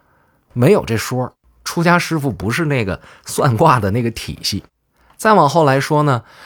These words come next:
网上盛传的说乾隆皇帝一生写了好多首诗，留下来的也有一万多，还有说两万多的。最著名的网上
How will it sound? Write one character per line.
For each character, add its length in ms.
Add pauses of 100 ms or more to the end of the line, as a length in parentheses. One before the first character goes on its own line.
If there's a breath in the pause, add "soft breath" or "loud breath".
(160 loud breath)
网 220
上 220
盛 320
传 320
的 140
说 140
乾 220
隆 240
皇 240
帝 220 (220)
一 120
生 220
写 140
了 120
好 380
多 240
首 160
诗， 300 (320 loud breath)
留 260
下 160
来 160
的 100
也 80
有 160
一 120
万 160
多， 240
还 160
有 100
说 160
两 220
万 160
多 240
的。 100 (640 loud breath)
最 160
著 100
名 260
的 140
网 240
上 100